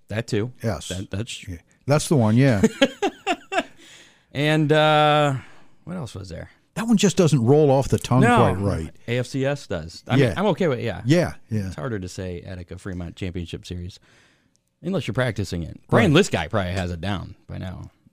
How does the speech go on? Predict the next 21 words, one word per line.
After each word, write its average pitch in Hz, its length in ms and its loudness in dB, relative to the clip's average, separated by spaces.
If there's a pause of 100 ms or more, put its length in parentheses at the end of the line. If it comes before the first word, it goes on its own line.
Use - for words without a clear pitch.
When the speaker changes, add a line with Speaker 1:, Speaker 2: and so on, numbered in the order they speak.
Speaker 1:
I'm 90 80 -8
Speaker 2:
Yeah, 113 120 -2
Speaker 1:
guessing. 117 140 0
Speaker 2:
well, 120 100 2
that's 143 200 2
because 123 320 2
he's 120 220 2
good. 110 360 4 (280)
Speaker 1:
Yeah. 87 120 -12
Speaker 2:
We're 98 160 -8
just - 300 -18
Speaker 1:
Oh. 151 540 2 (520)
Oh, 139 440 -12 (240)
ouch. - 300 -6
Speaker 2:
Ouch. 135 600 -4 (100)
Yeah. 135 320 2
Speaker 1:
I'm - 140 -16 (560)
gonna 165 120 -8
go - 180 -14
cry. - 440 -12 (640)
Uh, 165 280 4